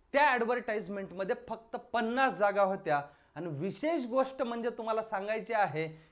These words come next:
की त्यावेळेस all इंडियातले स्टुडंट एक्झाम देऊ शकायचे, पण यावेळी मात्र महाराष्ट्रातल्या विद्यार्थ्यांसाठी सुवर्ण संधी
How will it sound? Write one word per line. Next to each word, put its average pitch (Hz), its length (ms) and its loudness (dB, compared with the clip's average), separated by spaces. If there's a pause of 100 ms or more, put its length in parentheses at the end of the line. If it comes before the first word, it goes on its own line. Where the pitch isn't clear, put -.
(100)
की 208 80 -6
त्यावेळेस 247 920 0 (240)
all 254 240 2 (120)
इंडियातले 233 880 2
स्टुडंट 226 520 -4
एक्झाम 190 420 -4
देऊ 185 140 -2
शकायचे, 190 460 -8 (480)
पण 190 140 -2
यावेळी 226 540 4
मात्र 202 580 0
महाराष्ट्रातल्या 214 800 -6
विद्यार्थ्यांसाठी 175 920 -6
सुवर्ण 247 500 0
संधी 202 440 -2